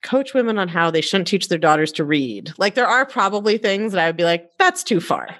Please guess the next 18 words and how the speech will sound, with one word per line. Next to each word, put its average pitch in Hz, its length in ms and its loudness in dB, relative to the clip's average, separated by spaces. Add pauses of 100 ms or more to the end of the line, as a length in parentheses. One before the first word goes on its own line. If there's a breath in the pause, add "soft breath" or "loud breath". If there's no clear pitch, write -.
(720 soft breath)
Feminism 277 480 2
does 214 220 2
have 220 120 2
some 214 220 2
meaning, 151 540 2 (120)
does 214 200 0
have 247 100 2
a 240 80 0
meaning. 165 460 0
Like, 156 420 -2
that's 170 340 0
not 143 520 0
it. 165 260 2
Like, 180 160 -4
reasonable 294 360 0
people 269 200 2
can 247 140 -4
disagree 180 680 0